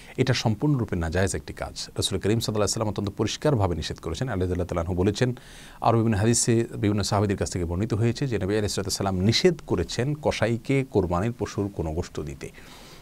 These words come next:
কোরবানির পশুর গোশত আপনি কসাইকে দিতে পারবেন না এজন্য যে আপনি কসাইকে ওই গোশত দেওয়া মানে হলো কসাইকে পারিশ্রমিক দেওয়া। আর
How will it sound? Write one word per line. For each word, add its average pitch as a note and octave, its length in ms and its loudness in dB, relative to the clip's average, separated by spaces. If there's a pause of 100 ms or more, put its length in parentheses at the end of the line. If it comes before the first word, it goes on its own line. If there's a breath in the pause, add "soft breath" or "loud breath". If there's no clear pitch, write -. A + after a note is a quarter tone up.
(140 loud breath)
কোরবানির C3+ 560 6
পশুর D3 280 2
গোশত A#2 300 0
আপনি G2+ 240 0
কসাইকে F#2+ 400 0
দিতে F2 200 0
পারবেন F2 340 0
না D#2+ 140 -2
এজন্য F#2+ 380 0
যে D#2+ 260 -2 (600 loud breath)
আপনি - 280 4
কসাইকে E3 500 4
ওই C3+ 140 4
গোশত A2+ 260 2
দেওয়া A2 240 6
মানে D3 180 2
হলো D3 240 2
কসাইকে A#2 360 0
পারিশ্রমিক C3 680 2
দেওয়া। D2 260 -6 (1160 loud breath)
আর F#2+ 320 4